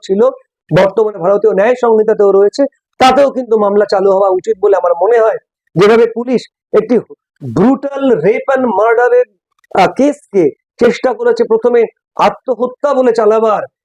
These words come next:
এবং তারপরে যথেষ্ট, আহ, সজা-, যত্নবান হয়েছে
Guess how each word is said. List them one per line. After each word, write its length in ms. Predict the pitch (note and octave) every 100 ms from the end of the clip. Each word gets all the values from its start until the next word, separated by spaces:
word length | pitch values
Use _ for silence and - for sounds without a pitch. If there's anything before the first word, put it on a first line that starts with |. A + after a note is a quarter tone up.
| -
এবং 220 | A3 A#3 A3+
তারপরে 460 | G#3+ A3 A#3 A3
যথেষ্ট, 440 | F#3+ F#3 D4 - C#4
আহ, 600 | A3 - _ - F3 E3
সজা-, 360 | A3 A3 C4 F#3 D#3+
যত্নবান 560 | G3+ A#3+ A#3+ A#3+ D4
হয়েছে 420 | C4+ A#3+ A3 -